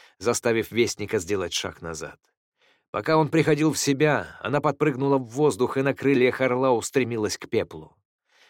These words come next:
Хлыст боевой магии вылетел из руки пепла,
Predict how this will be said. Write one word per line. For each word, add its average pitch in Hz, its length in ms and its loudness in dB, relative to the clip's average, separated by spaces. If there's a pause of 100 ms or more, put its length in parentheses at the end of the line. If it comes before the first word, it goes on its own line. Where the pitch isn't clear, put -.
(140)
Хлыст 123 520 2
боевой 123 500 0
магии 117 500 -2
вылетел 120 500 0
из 107 120 -2
руки 117 300 -2
пепла, 113 560 0